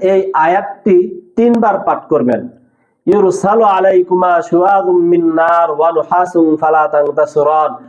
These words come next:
ইউরসালু আলাইকুমা শুওয়াযুম মিন নার ওয়া নুহাসুন ফালা তানতাসিরান।" এই আয়াতটি আপনি তিনবার পাঠ করে ওই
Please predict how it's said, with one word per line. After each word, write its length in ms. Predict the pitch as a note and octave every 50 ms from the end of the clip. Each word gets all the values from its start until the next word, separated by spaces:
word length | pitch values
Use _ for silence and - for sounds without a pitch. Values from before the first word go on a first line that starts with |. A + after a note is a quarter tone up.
| - _ _ _ D3+
ইউরসালু 460 | E3+ F3+ E3+ D3+ - - F3+ F3+ G3+
আলাইকুমা 760 | F#3+ F3 E3+ E3 D#3+ D#3 D#3 D3+ D3+ D#3 D#3+ D#3+ D#3 D3+ D3+
শুওয়াযুম 540 | D3 - D#3+ D3+ D3+ D#3+ E3 E3 D#3+ D#3+ D#3+
মিন 240 | D#3+ D#3 D#3 D#3 D3+
নার 380 | D3+ D3+ D3+ D3+ D#3 D3+ D3
ওয়া 100 | C#3+ D3
নুহাসুন 600 | C#3+ C#3+ D3 D3+ E3+ F3+ F3 F3 F3 E3 D#3+ D#3
ফালা 280 | D3+ D#3 D#3 D#3 D3+ D3+
তানতাসিরান।" 760 | D3 D3+ D3 D3 D3+ D3 D3 D3 - D#3 D3 D3 D3 C3+ B2 - - - - _ _ _
এই 280 | - E3 F3 G3+ A3+ A3
আয়াতটি 440 | - F3 E3+ F#3+ G3+ - - - G#3
আপনি 280 | G3+ G3 G3+ G3 F3+
তিনবার 500 | F3+ - G3+ G#3+ A3 G#3+ G#3 G#3 G3 -
পাঠ 380 | - - D#3+ D#3 D3+ - - -
করে 300 | - G3 G3+ G#3+ A#3 A#3+ A3+ - - - _ _ _ - _
ওই 400 | - - D#3+ F3+ F#3+ G#3+ A3 A#3